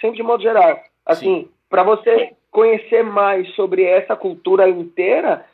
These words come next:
Speaker 1: você tem que procurar alguém que se dedica a trabalhar com forró, né? Especificamente, que aí vai conhecer mais de toda a cultura,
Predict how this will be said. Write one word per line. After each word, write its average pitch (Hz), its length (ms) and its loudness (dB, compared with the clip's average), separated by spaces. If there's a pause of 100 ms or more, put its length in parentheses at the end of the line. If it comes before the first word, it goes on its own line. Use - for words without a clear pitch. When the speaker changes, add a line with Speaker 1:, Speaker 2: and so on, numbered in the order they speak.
(100)
Speaker 1:
você 190 260 -8
tem 214 200 0
que 220 240 -8
procurar 220 480 2
alguém 208 340 -2
que 240 140 -16
se - 100 -20
dedica 208 500 -4
a - 40 -4
trabalhar 214 460 2
com - 260 -6
forró, 190 440 2 (420)
né? 160 300 -4 (260)
Especificamente, 185 880 -2
que 208 60 0
aí 190 160 2
vai 214 200 2
conhecer 220 520 -4
mais 202 360 0
de 196 80 -16
toda 196 220 -4
a 202 40 -8
cultura, 196 760 0